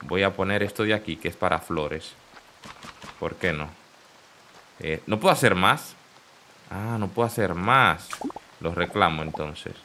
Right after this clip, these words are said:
Vale, ¿qué esto pide? Esto pide cieno y abono. Ah, es por el abono. El abono lo consigo, eh, creo que es aquí mismo.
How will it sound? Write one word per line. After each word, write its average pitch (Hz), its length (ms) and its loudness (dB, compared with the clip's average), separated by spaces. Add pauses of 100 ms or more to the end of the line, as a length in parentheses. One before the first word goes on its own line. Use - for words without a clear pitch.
(640)
Vale, 123 240 6
¿qué 135 100 4
esto 151 280 4
pide? 87 380 4
Esto 151 280 0
pide 208 280 4
cieno 190 580 4
y 107 160 6
abono. 95 640 6 (640)
Ah, 147 320 0
es 123 100 -2
por 175 180 0
el 170 120 4
abono. 98 580 2 (340)
El 95 140 2
abono 110 340 4
lo 214 140 4
consigo, 143 800 0
eh, 87 480 0
creo 135 160 -4
que 156 60 -2
es - 80 -2
aquí 87 220 -4
mismo. 87 480 -6